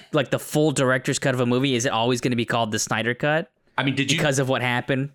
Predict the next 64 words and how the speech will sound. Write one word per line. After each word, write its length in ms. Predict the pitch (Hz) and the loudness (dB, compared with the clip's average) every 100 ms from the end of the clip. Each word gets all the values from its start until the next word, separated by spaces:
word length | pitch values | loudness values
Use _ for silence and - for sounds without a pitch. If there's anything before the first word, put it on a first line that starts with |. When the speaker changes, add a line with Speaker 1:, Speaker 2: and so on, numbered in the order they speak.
| - | -6
Speaker 2:
Did 220 | 165 - | -4 -2
you 80 | 170 | 0
not 240 | 156 170 | 0 -2
do 140 | 127 160 | -4 -2
that 160 | 156 | 0
intentionally? 840 | 139 - 143 147 165 165 170 165 - 113 _ _ _ | 0 -2 -4 -4 -2 -4 -4 -12 -18 -20 _ _ _
'Cause, 160 | 151 143 | -2 0
you 80 | |
know, 80 | 139 | 0
you, 160 | 117 127 127 | -2 -4 -6
you 100 | 131 | -4
can 140 | 123 | -4
peel 420 | 98 170 160 147 | -4 -2 2 2
and 100 | 123 | 2
then 180 | 123 117 | -2 -4
cut 420 | - 147 151 - | -2 -2 -2 -4
a 100 | - | -8
vegetable. 640 | 120 131 143 - 143 170 127 | -4 -2 -2 -4 -4 -6 -4
Like, 340 | 131 120 - - _ | -2 -2 -4 -16 _
the 160 | 110 131 | -6 -6
peel, 240 | - 170 | -2 -2
it 120 | 147 131 | -2 0
has 240 | 135 - | 0 0
to 80 | - | -4
be 100 | 107 | -4
the 80 | 98 | -4
Peele 260 | - 107 95 | -2 -2 -2
cut. 420 | 113 87 90 _ _ _ _ _ _ _ _ _ _ _ _ _ - | -4 -6 -8 _ _ _ _ _ _ _ _ _ _ _ _ _ -4
Get 140 | 143 | -2
it? 260 | 185 - - | -2 -6 -8
Speaker 1:
Oh, 520 | 120 101 101 101 95 98 - - | -4 -2 -2 -2 -2 -6 -14 -14
I, 140 | - 127 139 | -2 0 0
I, 240 | 131 156 - 127 | 0 0 -2 -2
uh, 160 | 113 | -2
sadly, 760 | 120 - - 160 160 117 98 - - | -2 -4 0 0 2 0 -2 -6 -6
as 160 | 120 | -4
much 200 | 120 127 | -2 -2
as 100 | 127 | 0
I 60 | 117 | 0
love 220 | 113 107 | 0 0
dad 220 | 113 123 | -2 -2
jokes, 200 | 120 98 | -2 -4
I 100 | 104 | -2
did 180 | 123 117 | 0 0
not. 220 | 107 107 | 0 0
I 240 | 127 147 156 | 2 2 2
did 80 | 156 | 2
Speaker 2:
Oh, 60 | |
Speaker 1:
not 160 | - 135 | 4 2
Speaker 2:
I 60 | - | 2
Speaker 1:
put 80 | |
Speaker 2:
thought 80 | - | 0
Speaker 1:
that 60 | 98 | 0
Speaker 2:
that's 180 | - 135 | 0 -2
exactly 280 | 110 101 95 | -2 -2 0
Speaker 1:
together. 80 | 95 | 0
Speaker 2:
what 140 | 110 | 0
you 80 | 117 | -4
were 60 | 107 | -4
going 140 | 113 | -4
for. 100 | 107 | -2
So, 140 | 107 131 | -2 0
yeah, 140 | 143 | 0
and 260 | 117 123 | -2 -4